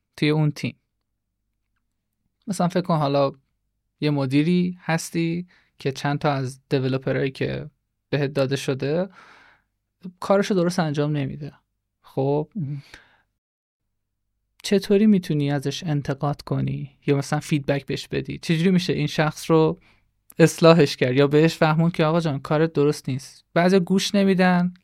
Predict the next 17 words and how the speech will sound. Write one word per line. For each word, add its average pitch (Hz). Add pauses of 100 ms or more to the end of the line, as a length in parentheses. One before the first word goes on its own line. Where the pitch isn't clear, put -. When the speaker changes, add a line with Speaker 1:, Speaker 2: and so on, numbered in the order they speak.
(120)
Speaker 1:
لج 156
می‌کنن، 156
خب؟ 156 (420)
بعضیا 185
نه، 160 (180)
متوجه 156
نمیشن. 131 (960)
Speaker 2:
من 220
فکر 320
می‌کنم 311 (100)
انتظار 208
توی 220 (100)
شرکت‌ها 185
اول 196
باید 196
مشخص 170
باشه. 180